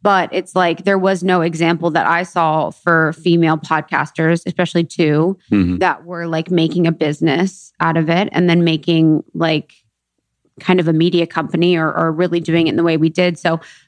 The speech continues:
Speaker 1: sometimes I do wake up and I'm like, "Oh, it is so inspiring." I'm like, "The opportunities and options are endless. Like, we could do
Speaker 2: Mm-hmm.
Speaker 1: whatever you want. You're really in charge of your destiny."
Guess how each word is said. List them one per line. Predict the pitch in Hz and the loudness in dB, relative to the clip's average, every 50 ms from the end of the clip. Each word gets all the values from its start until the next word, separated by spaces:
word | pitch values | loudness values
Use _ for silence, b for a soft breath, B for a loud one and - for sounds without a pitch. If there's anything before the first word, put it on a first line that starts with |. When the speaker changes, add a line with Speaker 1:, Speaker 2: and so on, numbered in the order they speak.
| B _ | B _
Speaker 1:
sometimes | - - 277 - 202 214 202 202 180 | -2 0 0 2 2 2 0 0 0
I | 196 185 | -2 -2
do | 160 185 | 0 0
wake | 175 175 165 - | 0 0 0 0
up | 160 170 - | -2 -2 0
and | 180 175 | 0 0
I'm | 170 165 | 0 0
like, | 165 160 160 - 180 | 0 -2 -2 -2 0
"Oh, | 180 180 | 0 2
it | 175 175 | 2 0
is | 190 180 - | 0 -2 0
so | 190 180 170 | 0 0 0
inspiring." | 185 175 - - 170 165 160 156 | 0 -2 -2 -2 -2 0 0 0
I'm | 160 160 | 2 2
like, | 160 170 165 - | 2 0 -2 -2
"The | - 185 175 - | 0 0 0 2
opportunities | - 165 170 - 180 175 170 - 208 202 202 196 196 202 196 170 | 2 0 0 0 -2 -2 -2 0 0 2 2 2 2 2 2 2
and | 165 151 | 0 0
options | - 156 156 - - - 160 156 156 | 0 0 0 -2 -2 -2 0 0 0
are | 170 - - | 0 0 0
endless. | 226 233 233 226 226 226 220 208 - | 0 0 0 0 0 0 0 -2 -4
Like, | 175 160 139 | -6 -8 -6
we | 156 165 | -2 0
could | - - 190 160 | 2 2 2 2
do | 165 | 2
Speaker 2:
Mm-hmm. | 165 | 2
Speaker 1:
whatever | 160 160 165 160 160 | 2 0 -2 -4 -8
you | 160 160 160 | -16 -14 -8
want. | 202 208 202 196 - | -4 -4 -4 -2 -2
You're | 180 175 156 | 0 0 0
really | 165 160 160 160 165 | 0 0 0 -2 -2
in | 165 | -4
charge | - - - 170 165 156 175 | -4 -4 -2 -2 -2 -2 -2
of | 165 160 | -2 -2
your | 160 156 | -2 -2
destiny." | 147 202 214 - - - 196 202 202 196 190 | 0 -2 -2 -4 -2 0 2 2 2 2 0